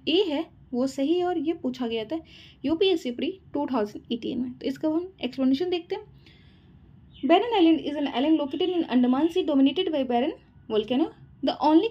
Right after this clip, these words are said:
confirmed active volcano in South Asia। तो ये साउथ एशिया का एक्टिव वोल्केनो और ये only एक्टिव वोल्केनो है। It is a part of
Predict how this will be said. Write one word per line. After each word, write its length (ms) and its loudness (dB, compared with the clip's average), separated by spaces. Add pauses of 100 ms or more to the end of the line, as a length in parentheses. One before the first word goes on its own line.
confirmed 440 0
active 240 -2
volcano 340 2
in 140 -4 (240)
South 480 -2 (100)
Asia। 360 -4
तो 60 -2
ये 260 4
साउथ 640 0
एशिया 300 0
का 220 -12 (120)
एक्टिव 380 -6 (240)
वोल्केनो 540 -8
और 160 2
ये 200 2 (180)
only 260 0 (160)
एक्टिव 400 -6
वोल्केनो 380 -8
है। 100 -16 (680)
It 80 4
is 140 8
a 60 0
part 240 2
of 60 -2